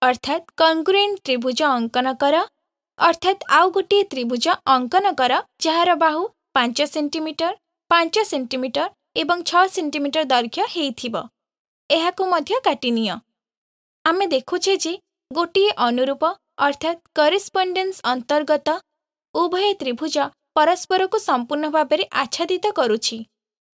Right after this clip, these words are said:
ତେଣୁ ଆମେ କହିପାରିବା ଯେ ଏହି ଦୁଇଟି ତ୍ରିଭୁଜର କ୍ଷେତ୍ରଫଳ ଅର୍ଥାତ୍ ଏରିଆ ସମାନ ଅଟେ। ସଂକ୍ଷେପରେ, ସମସ୍ତ ସର୍ବସମ ତ୍ରିଭୁଜ ଅର୍ଥାତ୍ କନଗ୍ରୁଏଣ୍ଟ ଟ୍ରାଏଙ୍ଗଲ୍ସର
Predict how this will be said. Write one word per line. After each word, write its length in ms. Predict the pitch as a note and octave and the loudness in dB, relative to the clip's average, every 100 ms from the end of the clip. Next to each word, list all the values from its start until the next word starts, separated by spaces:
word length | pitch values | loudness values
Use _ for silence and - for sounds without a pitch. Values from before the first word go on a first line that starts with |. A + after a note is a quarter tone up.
| _ _ _ _ _ _ _ _ _ _ | _ _ _ _ _ _ _ _ _ _
ତେଣୁ 240 | F4 F4+ F#4+ A4+ _ _ | 0 2 2 -2 _ _
ଆମେ 180 | C#4 C#4 | 0 2
କହିପାରିବା 680 | B3+ A#3+ D4+ E4+ F#4 F4 F4 | 2 0 2 2 2 2 0
ଯେ 160 | F4+ G4+ - _ _ - | 0 -4 -6 _ _ 0
ଏହି 240 | D#4+ F#4+ | 4 4
ଦୁଇଟି 380 | D4+ F4 F#4 G4 | 2 0 2 0
ତ୍ରିଭୁଜର 540 | D#4+ C4+ C4 B3+ C#4+ | -2 -2 0 2 0
କ୍ଷେତ୍ରଫଳ 580 | D4+ B3+ A#3 B3 C4 C#4 D4+ - _ _ _ | 0 -4 -2 -4 -2 -2 -2 -4 _ _ _
ଅର୍ଥାତ୍ 380 | C#4+ C#4+ E4 E4+ _ | -2 2 0 0 _
ଏରିଆ 420 | C4 B3+ C4 C4 F4+ - _ - | -2 -2 0 0 -2 -8 _ -8
ସମାନ 460 | - D4+ C#4+ D#4+ B3+ | 2 2 2 0 -2
ଅଟେ। 240 | A3+ G#3+ A3+ _ _ _ _ _ _ _ _ | -2 -4 -6 _ _ _ _ _ _ _ _
ସଂକ୍ଷେପରେ, 680 | - C#4 B3 B3 C#4+ D4 D4 G#4 _ _ _ _ _ _ | -2 0 0 0 -2 0 -2 -4 _ _ _ _ _ _
ସମସ୍ତ 460 | - D#4+ D#4+ G4+ - | 0 2 2 0 2
ସର୍ବସମ 640 | G#4 D#4 B3+ C4+ C#4+ D4+ D#4 | 2 2 2 2 0 0 -2
ତ୍ରିଭୁଜ 440 | B3 A#3+ B3 B3 C#4+ F#4+ _ _ _ _ | -2 -4 -2 -2 -2 -4 _ _ _ _
ଅର୍ଥାତ୍ 360 | D#4 D#4 F4+ F4+ | 0 2 0 2
କନଗ୍ରୁଏଣ୍ଟ 600 | D#4+ D#4 D#4 F#4 G4 G4 | 2 2 2 2 2 2
ଟ୍ରାଏଙ୍ଗଲ୍ସର 720 | D#4 B3+ C4 C#4+ D4 - | 2 2 2 2 2 0